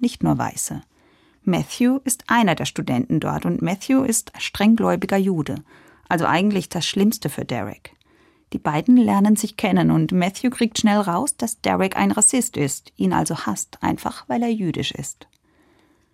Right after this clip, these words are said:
Genau an diesem Punkt macht Matthew etwas Verrücktes. Er lädt Derek zum Essen ein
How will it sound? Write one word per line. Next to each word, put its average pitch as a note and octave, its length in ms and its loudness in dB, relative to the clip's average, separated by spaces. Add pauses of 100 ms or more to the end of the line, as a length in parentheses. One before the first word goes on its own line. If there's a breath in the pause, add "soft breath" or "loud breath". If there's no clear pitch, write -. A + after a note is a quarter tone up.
(180)
Genau F3+ 320 2
an C#4 120 2
diesem G3 240 2
Punkt B3 320 4
macht - 200 -2
Matthew F3+ 440 0
etwas - 320 -2
Verrücktes. - 640 -4 (500 soft breath)
Er - 100 0
lädt E3 440 0
Derek A3 400 0
zum - 160 2
Essen - 320 0
ein - 320 -4